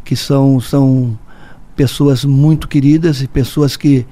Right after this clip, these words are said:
eu tenho, assim, a, a honra de ser o presidente da empresa,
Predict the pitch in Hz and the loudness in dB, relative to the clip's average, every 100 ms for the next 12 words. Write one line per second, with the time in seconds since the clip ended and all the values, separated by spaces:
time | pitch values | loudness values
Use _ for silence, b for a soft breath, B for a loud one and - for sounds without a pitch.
0 | B B B 143 131 151 151 143 - 151 | B B B -4 -2 0 2 0 0 0
1 | 135 131 - 131 135 156 147 131 123 - | 2 -2 -4 0 2 2 2 0 -2 0
2 | 147 135 143 120 135 135 165 151 139 131 | 0 0 -2 -4 -2 0 0 -2 0 -2
3 | 123 139 151 165 | 0 -2 -2 -6